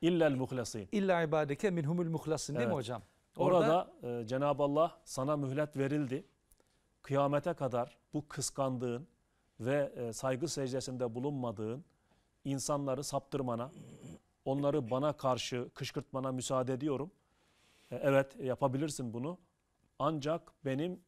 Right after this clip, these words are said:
Speaker 1: ihlaslı kullarım hariç. Onlar sana uymayacaktır. Onlar sana tabi olmayacaktır diyerek orada bir istisna
Speaker 2: Bir parantez,
Speaker 1: yaptı.
Speaker 2: bir istisna.
Speaker 1: E, tabii biz şunu anlıyoruz ki o ihlaslı kullardan,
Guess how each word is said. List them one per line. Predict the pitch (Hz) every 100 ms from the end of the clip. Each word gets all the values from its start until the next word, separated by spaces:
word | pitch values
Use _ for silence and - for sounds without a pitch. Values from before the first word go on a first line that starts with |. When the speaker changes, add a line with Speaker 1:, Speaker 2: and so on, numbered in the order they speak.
| -
Speaker 1:
ihlaslı | 156 143 131 143 - 180 180
kullarım | - 135 131 127 170 214 _ _ _ _ _
hariç. | - 120 110 - - - _ _ _ _
Onlar | - 135 139 147
sana | - 143
uymayacaktır. | - 151 131 104 90 87 - - - _ _ _ _ -
Onlar | 131 135 151
sana | - 143 147
tabi | 135 131 131 147
olmayacaktır | 156 143 127 113 113 107 - 113 98
diyerek | 127 139 156 - - _ _ _ _
orada | 143 139 127 139
bir | 143
istisna | - - 127 131 127
Speaker 2:
Bir |
parantez, | 110 101 135 139
Speaker 1:
yaptı. | -
Speaker 2:
bir | 131 - 214
istisna. | - 123 - 120 117
Speaker 1:
E, | 113
tabii | - 139 143 -
biz | 147 131 139 123
şunu | - 143
anlıyoruz | 139 127 117 107 104
ki | - 135 156 - _ _ _ _ _ -
o | 143
ihlaslı | 139 - 131 120 160
kullardan, | - - 123 123 117 127 143